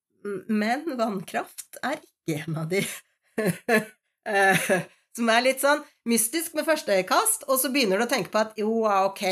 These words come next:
men du vil kanskje ikke at hele Amazonas skal bygges ned av gigantiske demninger bygd i, i x antall meter tjukk betong, eh, som er, eh, så,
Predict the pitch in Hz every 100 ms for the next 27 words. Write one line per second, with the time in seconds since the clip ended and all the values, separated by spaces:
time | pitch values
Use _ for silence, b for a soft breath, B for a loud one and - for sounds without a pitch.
0 | 202 196 196 185 202 208 170 190 185 196
1 | 160 160 175 175 156 156 165 185 180 160
2 | 156 - 165 175 180 190 165 165 185 165
3 | - _ 156 156 - 170 170 175 B B
4 | - 208 180 160 151 170 202 175 170 165
5 | 165 - - 165 165 170 175 - 165 165
6 | 185 175 - - 185 165 180 175 151 -
7 | 175 170 - - _ - 185 196 196 214
8 | 208 - 175 170 170 175 - 180 170 180
9 | 170 165 170 170 175 175 170 B B B
10 | 180